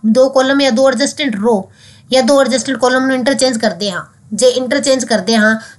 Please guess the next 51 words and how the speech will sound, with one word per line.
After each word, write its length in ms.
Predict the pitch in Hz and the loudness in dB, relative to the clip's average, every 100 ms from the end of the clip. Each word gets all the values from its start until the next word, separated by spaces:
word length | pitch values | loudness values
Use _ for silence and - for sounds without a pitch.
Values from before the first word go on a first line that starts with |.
| - | -6
ਤਾਂ 80 | |
ਉਸ 260 | - 254 254 | -4 -2 -2
ਦੀ 200 | 220 277 | -2 -2
value 300 | 226 226 247 | 0 0 -2
'ਤੇ 260 | 247 226 233 | -2 -2 -2
ਕੋਈ 200 | 226 233 | -2 -4
ਫਰਕ 280 | 226 214 | -2 -2
ਨਹੀਂ 120 | 214 214 | -2 -2
ਪੈਂਦਾ, 260 | 202 214 | -2 -2
ਸਿਰਫ 240 | 208 233 220 | -4 -6 -4
sign 280 | - 196 | -4 -4
change 220 | 190 190 180 | -6 -10 -12
ਹੁੰਦਾ 200 | 160 147 | -14 -16
ਹੈ। 80 | - _ - | -18 _ -8
ਆਹ 100 | 202 | -6
ਚੀਜ਼ 160 | 208 208 | -4 -4
ਮੈਂ 120 | 214 | -4
ਹੁਣੇ 220 | 180 190 | -4 -4
ਹੁਣੇ 180 | 220 196 | -4 -4
ਤੁਹਾਨੂੰ 260 | 196 180 170 | -6 -8 -8
ਦੱਸੀ 240 | - 160 | -10 -12
ਸੀ, 160 | 139 - _ _ - | -16 -20 _ _ -14
ਦੱਸੀ 260 | 202 - 269 | -8 -6 -4
ਸੀ 140 | 285 | -4
ਨਾ। 120 | 285 285 - - - | -4 -8 -20 -20 -8
ਤਾਂ 80 | - | -4
ਆਪਾਂ 320 | 247 277 302 | 2 2 2
ਕੀ 160 | 330 339 | 0 -2
ਕੀਤਾ, 380 | 294 - 277 285 - _ | -4 -2 -2 -2 -6 _
ਪਹਿਲੀ 240 | 269 285 285 | 2 2 4
ਦੋ 200 | 247 240 | 4 4
rows 240 | 240 226 | 2 0
ਨੂੰ 120 | 233 | -2
change 260 | 220 170 175 | -4 -8 -6
ਕਰਤਾ, 280 | 214 - 220 - _ _ _ _ _ _ _ _ - - | -6 -6 -10 -10 _ _ _ _ _ _ _ _ -20 -2
ਪਹਿਲੀ 280 | 277 311 349 | 0 2 0
ਦੋ 260 | 254 294 | 0 2
rows 180 | 302 294 | 2 2
ਨੂੰ 200 | 285 302 | 0 -2
change 260 | 294 277 277 | -2 -2 0
ਕਰਦੇ 260 | 269 233 | -4 -2
ਹੀ 80 | 294 | -2
ਕੀ 120 | 254 311 | -2 -2
ਬਣ 220 | 285 254 | -2 0
ਜਾਏਗਾ 260 | 247 233 | -2 -2
ਆਪਣੇ 240 | 247 - 220 | -4 -4 -6
ਕੋਲ, 200 | 196 170 _ - _ _ _ _ _ | -6 -16 _ -20 _ _ _ _ _
ਕੀ 140 | - 254 | -4 0
ਬਣ 220 | 320 285 | 0 0
ਜਾਏਗਾ 220 | 277 269 | 0 0
ਜੀ? 180 | 220 | -2